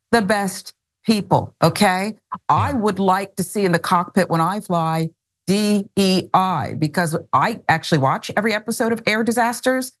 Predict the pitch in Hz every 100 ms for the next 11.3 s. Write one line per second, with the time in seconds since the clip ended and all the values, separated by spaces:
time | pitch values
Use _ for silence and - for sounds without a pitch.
0 | _ _ 139 156 135 147 - 117 131 120
1 | - 95 - _ _ - - - 226 156
2 | - _ _ - 151 160 - 95 _ 156
3 | 151 202 220 180 202 185 196 196 _ _
4 | _ _ 180 - 202 156 147 151 143 120
5 | 117 - 196 302 - 240 175 160 165 165
6 | 160 165 175 143 139 147 135 123 143 139
7 | 139 170 151 156 139 131 131 127 117 80
8 | - 170 214 196 196 - - 214 190 -
9 | _ _ _ - 247 202 175 160 165 _
10 | - 190 190 196 196 165 147 196 320 349
11 | 123 95 -